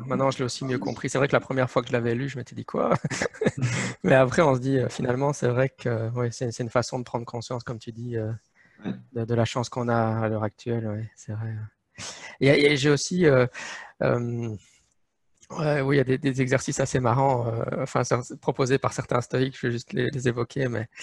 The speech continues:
Speaker 1: comme, euh, prendre des douches froides. Euh, est-ce que t'as déjà fait
Speaker 2: Hmm.
Speaker 1: ce genre de choses ?
Speaker 2: Ça, euh, je suis en plein, euh, renouvellement du défi, on va dire, mais, euh, <laughs> on sait que le Sénèque aimait faire des, des bains froids. Euh, je sais pas,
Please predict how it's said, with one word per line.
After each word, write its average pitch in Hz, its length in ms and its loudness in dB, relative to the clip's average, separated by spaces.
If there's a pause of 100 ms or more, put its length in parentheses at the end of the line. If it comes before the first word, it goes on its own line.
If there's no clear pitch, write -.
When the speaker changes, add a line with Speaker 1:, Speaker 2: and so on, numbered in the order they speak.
(400)
Speaker 1:
comme, 123 200 2
euh, 117 140 4 (160)
prendre 131 220 2
des 131 100 6
douches 131 220 -2
froides. 147 480 6
Euh, 113 240 6
est-ce - 160 -6
que - 60 -12
t'as 139 120 -4
déjà 131 140 -2
fait 117 100 0
Speaker 2:
Hmm. 110 60 4
Speaker 1:
ce - 80 -4
genre 120 80 -12
de 120 80 -6
choses ? 123 420 -8 (1120)
Speaker 2:
Ça, 107 340 2
euh, 95 240 0 (360)
je - 80 -12
suis - 120 -4
en - 120 2
plein, 127 340 0
euh, 101 260 0 (440)
renouvellement 131 500 4
du 120 140 -2
défi, 113 340 0
on 127 80 0
va 113 120 2
dire, 120 240 -4
mais, 104 260 2
euh, 90 80 -6
<laughs> - 560 -12
on 202 60 0
sait - 120 0
que - 120 -2
le - 20 2
Sénèque 139 440 4
aimait 120 160 8
faire 120 200 0
des, 113 120 6
des 107 120 6
bains 113 160 4
froids. 123 440 0 (960)
Euh, 107 460 2 (600)
je - 40 -14
sais 123 60 6
pas, 170 120 6